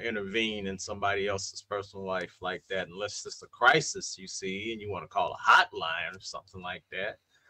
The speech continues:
Like I said, when she goes to the clinic and presents, uh, this history is pre-, presented, that's the time for examination. But you,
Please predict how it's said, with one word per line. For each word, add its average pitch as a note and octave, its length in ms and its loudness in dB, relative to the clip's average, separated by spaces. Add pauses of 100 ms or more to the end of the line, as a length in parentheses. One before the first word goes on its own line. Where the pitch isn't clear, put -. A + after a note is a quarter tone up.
(280)
Like A2 180 6
I A#2 40 6
said, D#3+ 320 10
when G2+ 140 2
she C3 200 2
goes A#2 580 6 (640)
to C#3+ 140 0
the A#2 100 -2
clinic F#3 400 10 (320)
and G#2+ 160 -8
presents, A2+ 640 -2 (560)
uh, F#2+ 180 -2
this A2+ 220 -2
history A#2+ 340 2
is G#2 120 -2
pre-, G2 260 -12 (160)
presented, C#3+ 560 2 (680)
that's C#3+ 220 10
the C#3+ 100 -10
time A2+ 320 8
for A#2 200 4
examination. A2 1000 2
But G2 280 2
you, A2+ 180 -16